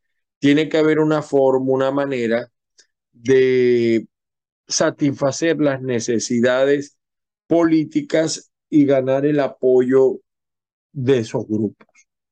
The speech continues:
Para eso es el mercadeo. En pocas palabras, pues, hay códigos que los políticos, no solamente los venezolanos, repito, muchos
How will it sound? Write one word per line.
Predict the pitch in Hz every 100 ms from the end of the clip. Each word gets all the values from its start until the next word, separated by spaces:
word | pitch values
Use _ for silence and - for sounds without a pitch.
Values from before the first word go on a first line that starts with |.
| _ _ _ -
Para | 123 110
eso | 113 120 135 131 - -
es | 110 107
el | 123
mercadeo. | 110 113 101 101 98 95 85 - _ _ _ _ _ _ _ -
En | 135 107
pocas | 135 147 160
palabras, | 147 143 147 160 160 -
pues, | 135 113 _ _ _ _ _ _ _ _ _ _ _ _ _ _ -
hay | 165 170 196 208 - _ _ _ _ _ _ _ _ _ _ _ _ _ _ _ -
códigos | 214 185 147 120 117 - - _ _ _ _ _ _ _ -
que | 165 151
los | 147
políticos, | - 147 143 214 277 285 294 240 254 226 - _ _ -
no | 156 160
solamente | 190 214 214 220 220
los | 208 175
venezolanos, | 160 143 139 143 147 139
repito, | 131 127 143 139 131
muchos | 131 165 175 196